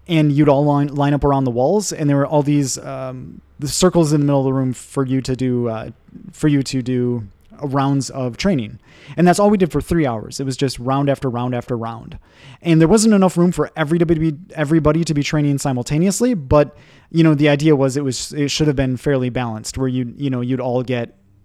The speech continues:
a good number of rounds each night. Nobody wanted to train with me. Nobody wanted to go in a circle where their friends could watch them, you know, get foot swept by a blind guy. So it was, it was for the first, you know, two, three months, I would,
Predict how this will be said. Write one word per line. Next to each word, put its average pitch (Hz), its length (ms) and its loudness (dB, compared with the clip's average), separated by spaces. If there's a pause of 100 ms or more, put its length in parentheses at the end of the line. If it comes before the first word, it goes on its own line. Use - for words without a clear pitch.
(380)
a 147 100 -4
good 143 220 2
number 127 240 -2
of 120 120 -8
rounds 123 300 -6
each 127 220 -6
night. 160 240 -4 (920)
Nobody 156 420 4
wanted 131 280 -2
to 123 60 -8
train 131 240 -6
with 110 120 -12
me. 113 160 -6
Nobody 135 260 -2
wanted 135 260 -2
to 139 80 -8
go 127 320 -2
in 160 140 2
a 160 60 0
circle 147 320 0
where 131 160 0
their 127 160 0
friends 147 260 -2
could 135 140 -4
watch 127 280 -2
them, 127 240 -4 (320)
you 123 80 -8
know, 131 120 0
get 123 260 -4
foot 156 220 0
swept 135 320 -2
by 123 120 -2
a 123 40 -4
blind 143 260 -2
guy. - 220 -14 (720)
So 139 300 2
it 127 80 -2
was, 135 200 -4 (160)
it 165 140 0
was 131 260 -2 (520)
for - 160 0
the 151 80 4
first, - 320 2 (220)
you 156 100 -6
know, 127 140 -2
two, 196 340 2
three 160 280 0
months, 127 360 -2
I 131 100 0
would, 117 280 -4